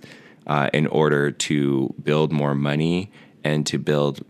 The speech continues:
wealth and expressways for the country, you know? So it's like, "Hey, you're getting in on the ground floor of this thing. You know, we're gonna put you in charge of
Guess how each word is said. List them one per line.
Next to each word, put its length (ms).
wealth 400
and 80
expressways 760
for 180
the 100
country, 600
you 100
know? 280
So 160
it's 100
like, 140
"Hey, 180
you're 180
getting 260
in 120
on 100
the 80
ground 320
floor 300
of 120
this 220
thing. 460
You 100
know, 160
we're 180
gonna 160
put 260
you 100
in 120
charge 720
of 440